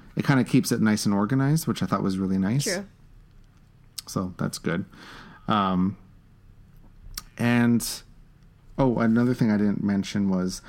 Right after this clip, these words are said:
Speaker 1: so with the Frozen Suite, when you book that, you also get an afternoon tea set.
Speaker 2: <gasps> How was the afternoon tea set?
Speaker 1: It was really good.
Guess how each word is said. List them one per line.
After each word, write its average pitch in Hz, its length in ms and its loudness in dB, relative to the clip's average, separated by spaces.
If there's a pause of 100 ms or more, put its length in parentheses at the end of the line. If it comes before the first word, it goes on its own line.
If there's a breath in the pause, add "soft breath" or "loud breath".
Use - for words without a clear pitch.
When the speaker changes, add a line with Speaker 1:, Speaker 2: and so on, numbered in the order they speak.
(100)
Speaker 1:
so - 120 2
with 123 140 2
the - 80 0
Frozen 151 480 2
Suite, 110 540 0
when 113 100 4
you 107 100 2
book 123 360 -2
that, 95 280 -2 (200 loud breath)
you 120 100 2
also 131 200 0
get 127 120 2
an 123 80 -2
afternoon 113 380 0
tea 175 180 0
set. - 320 -6 (140 loud breath)
Speaker 2:
<gasps> - 120 -20
How 240 180 -4
was 320 160 -2
the - 120 -14
afternoon 349 500 -6
tea 494 200 -10
set? - 460 -10 (640)
Speaker 1:
It - 120 -2
was 165 160 2
really 156 380 4
good. 156 540 0